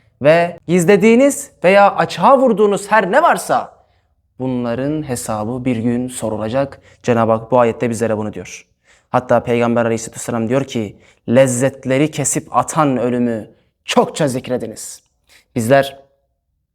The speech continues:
ölümün lafını duysak direkt, "Üf, muhabbeti değiştir, dinlemek istemiyorum, işte moralim bozulmasın." falan diyoruz. Peygamber Efendimiz diyor ki, "Ağızların tadını kaçıran,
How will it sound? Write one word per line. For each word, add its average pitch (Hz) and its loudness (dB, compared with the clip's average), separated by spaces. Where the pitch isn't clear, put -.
ölümün 135 0
lafını 165 4
duysak 190 0
direkt, 180 -2
"Üf, - -12
muhabbeti 170 0
değiştir, 170 0
dinlemek 170 -2
istemiyorum, 175 -4
işte 160 -6
moralim 170 2
bozulmasın." 170 -2
falan 160 -2
diyoruz. 123 -4
Peygamber 123 -4
Efendimiz 135 -4
diyor 160 -4
ki, 117 -12
"Ağızların 123 -2
tadını 117 -6
kaçıran, 113 -8